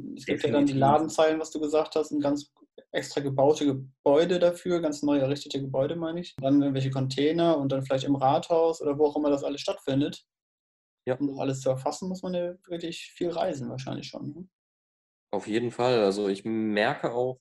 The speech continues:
Speaker 2: das war heute Morgen noch eine Überlegung, nehme ich, nehme ich das Elektrofahrrad von der Arbeit oder, oder nehme ich meine, mein altes, klappriges Rad?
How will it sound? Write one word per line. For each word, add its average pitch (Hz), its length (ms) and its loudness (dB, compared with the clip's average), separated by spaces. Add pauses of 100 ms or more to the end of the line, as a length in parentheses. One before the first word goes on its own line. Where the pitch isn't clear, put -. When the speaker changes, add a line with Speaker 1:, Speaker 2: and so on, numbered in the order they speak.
(140)
Speaker 2:
das - 200 -10
war 117 100 4
heute 127 200 2
Morgen 131 300 4
noch 120 100 2
eine 123 100 0
Überlegung, 113 540 -2
nehme 120 240 -2
ich, - 280 -12
nehme 110 160 -2
ich 127 80 -2
das 85 80 -2
Elektrofahrrad 120 760 0
von 110 160 -6
der 95 100 -2
Arbeit 123 420 -2 (100)
oder, 120 360 0
oder 110 160 -2
nehme 113 180 -4
ich - 80 -16
meine, 104 800 0 (240)
mein 104 180 0
altes, 113 680 -4 (240)
klappriges - 600 -6
Rad? - 280 -2